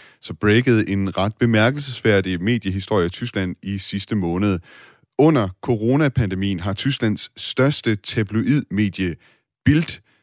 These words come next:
nemlig kørt en vedholdende omgang, øh, en vedholdende omgang journalistik om det verdensomspændende tyske sportsmærke Adidas, der under pandemien nægtede at betale husleje på en række adresser i Berlin.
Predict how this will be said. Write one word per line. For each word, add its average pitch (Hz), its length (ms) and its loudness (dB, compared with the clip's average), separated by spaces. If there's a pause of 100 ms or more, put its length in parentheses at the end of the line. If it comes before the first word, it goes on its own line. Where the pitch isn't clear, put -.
(120)
nemlig 117 340 2
kørt 113 360 4
en 104 300 -4 (100)
vedholdende 107 680 2
omgang, 95 520 0 (300)
øh, 101 100 2
en 98 140 0
vedholdende 135 300 6
omgang 98 260 -2 (100)
journalistik 113 460 -2 (300)
om 117 140 0
det 113 200 0
verdensomspændende 107 1000 0
tyske 113 480 0
sportsmærke 98 920 0 (100)
Adidas, 131 640 0 (420)
der 107 160 2
under 110 200 4
pandemien 98 560 0
nægtede 104 440 2
at 87 100 -4
betale 107 420 0
husleje 82 760 0
på 107 140 -2
en 110 180 -4
række 85 280 -2
adresser 87 680 -2
i 117 100 -4
Berlin. 127 500 0